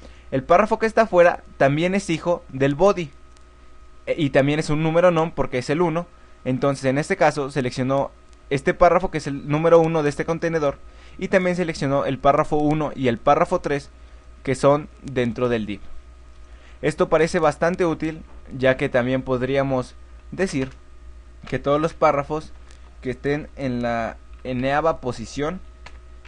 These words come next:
y de parámetro vamos a poner que sean even, esto es para seleccionar todos los pares, van a ser de color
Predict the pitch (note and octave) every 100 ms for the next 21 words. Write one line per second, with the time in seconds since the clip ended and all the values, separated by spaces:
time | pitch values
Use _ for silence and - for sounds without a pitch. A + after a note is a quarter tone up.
0 | - - - - - - - - - -
1 | - - - - C3+ C#3 B2 B2 C3+ C#3+
2 | D3+ D3+ D#3 C#3 C3 C3+ C3+ E3+ D#3 A#2+
3 | - - - - - - - - - -
4 | - - - - - - - - - C#3+
5 | B2+ A#2+ A#2+ A#2+ A#2 B2+ - C#3+ D3 D#3+
6 | E3+ - - - - - - - - D#3
7 | D3 F#3 F#3 - - - - - - -
8 | - - C3+ - C#3 C3+ D3 C3+ B2 A2+
9 | B2+ B2+ C3 D3 D#3 F3 - C3+ B2 -
10 | - - - - A#2+ C3 C3+ D3 D#3 D3
11 | E3+ F3+ D#3 C3